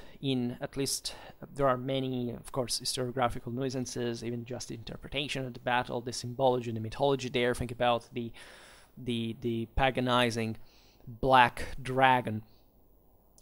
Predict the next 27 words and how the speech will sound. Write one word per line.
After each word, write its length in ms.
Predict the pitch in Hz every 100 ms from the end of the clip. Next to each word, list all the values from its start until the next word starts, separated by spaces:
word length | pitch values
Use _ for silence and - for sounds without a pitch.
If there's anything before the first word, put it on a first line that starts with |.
| -
surmounted 600 | - 135 131 131 127 113
by 160 | 127 120
the 60 |
imperial 480 | 117 - 135 127 123
eagle, 480 | 143 147 - - - _
right, 240 | 127 123 123
brought 280 | 123 120 -
by 160 | 120
Otto 380 | 120 123 - 120 - - - - - -
of, 240 | 127 120 -
of 200 | 127 107
Brunswick 480 | 139 135 - 117 - - - - - -
on 100 | 120
the 60 |
battlefield. 720 | 117 151 151 135 - 135 127 - - - -
Uh, 40 | 123
there's, 480 | 131 127 123 - - _ 139
there's, 400 | 151 139 - -
of 160 | 135
course, 540 | - 190 117 110 - - _
also 400 | 139 139 - 120 - - -
very 360 | 131 190 147 123
strong 520 | - 180 165 113 110 - - -
bond 600 | 123 127 139 131 131 - - - 135
of 240 | 131 127
the 120 | 123
French 600 | - - 139 127 - -